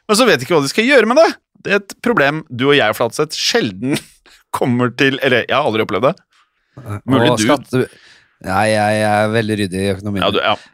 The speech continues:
Speaker 2: Og, og, og... men her, skattemyndighetene lusker rundt, ikke sant? Og
Speaker 1: Ja,
Speaker 2: det
Speaker 1: så de
Speaker 2: her,
Speaker 1: måtte
Speaker 2: eh,
Speaker 1: gjemme vekk Gryna.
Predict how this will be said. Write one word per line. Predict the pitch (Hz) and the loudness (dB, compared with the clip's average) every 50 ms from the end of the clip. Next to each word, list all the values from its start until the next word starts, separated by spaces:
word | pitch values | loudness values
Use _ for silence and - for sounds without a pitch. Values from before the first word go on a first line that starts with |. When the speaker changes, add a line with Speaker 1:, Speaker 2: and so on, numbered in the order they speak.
| _ - | _ -6
Speaker 2:
Og, | - 107 | -2 -2
og, | 110 110 110 110 113 113 110 107 117 120 113 98 - 101 | 0 0 2 2 2 2 2 2 0 0 0 -2 -4 -4
og... | 101 110 110 104 98 98 101 95 | -4 -4 -2 -4 -4 -4 -6 -6
men | 107 127 135 | -4 -2 0
her, | 139 143 139 139 135 123 - | 2 2 2 2 0 -2 -2
skattemyndighetene | - - 165 - - - 139 131 127 123 123 123 120 - 147 151 | 0 0 -2 -2 -2 -2 -2 0 0 0 0 0 0 0 0 0
lusker | 147 143 - - - 139 | 0 0 0 0 2 2
rundt, | 135 131 127 131 - | 2 2 0 -2 -4
ikke | 127 117 | -2 0
sant? | 131 127 127 123 - | 0 0 0 0 0
Og | 131 135 | 2 2
Speaker 1:
Ja, | 139 160 196 | 4 4 4
Speaker 2:
det | - | 4
Speaker 1:
så | 127 | 4
de | 131 135 | 2 2
Speaker 2:
her, | 143 | 2
Speaker 1:
måtte | 262 262 - - - | 2 0 0 0 -2
Speaker 2:
eh, | 247 240 247 | -2 -2 0
Speaker 1:
gjemme | 262 294 277 214 143 123 123 135 | 0 0 2 2 0 0 2 2
vekk | 175 202 - - | 2 0 0 0
Gryna. | 160 156 160 165 175 226 285 302 | 0 2 2 2 4 2 2 2